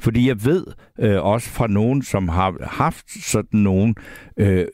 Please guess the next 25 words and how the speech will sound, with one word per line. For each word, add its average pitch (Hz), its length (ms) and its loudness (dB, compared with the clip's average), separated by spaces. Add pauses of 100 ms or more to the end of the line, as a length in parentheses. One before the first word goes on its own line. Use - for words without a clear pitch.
(140)
utrolig 110 1120 0
plejekrævende 87 760 0
børn, 92 380 0
at, - 240 -2
at, 98 260 -2
øh, 92 420 0
at, 87 180 -2
at, 104 140 0 (280)
hvad 98 120 0
skal 104 160 -2
man 90 60 2
sige, 92 180 0
forældrenes 104 640 -2
liv 104 260 2
kommer 92 260 -2
til - 160 -2
at 104 60 0
ha-, 98 100 -2 (100)
u-, 107 160 2
næsten - 360 0
udelukkende 113 600 0
at 85 80 0
handle 110 420 0
om 87 140 -2 (120)
det. 139 120 0